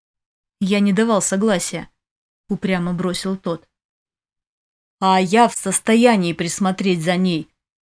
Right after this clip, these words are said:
Если тебя так волнует, что она сбежит и выдаст нас, то можешь расслабиться. Первые испытания она прошла». «Я не...» Бес смолк на полуслове,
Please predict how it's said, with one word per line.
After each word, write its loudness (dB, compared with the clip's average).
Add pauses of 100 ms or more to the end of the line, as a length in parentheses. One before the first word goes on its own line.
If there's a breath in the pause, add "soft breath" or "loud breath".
Если 2
тебя 2
так 0
волнует, 6
что 0
она 4
сбежит 2
и 0
выдаст 0
нас, -4 (280)
то 2
можешь 2
расслабиться. -2 (440)
Первые 0
испытания 0
она -2
прошла». -4 (1160)
«Я 2
не...» 2 (500)
Бес -4
смолк -2
на -2
полуслове, 0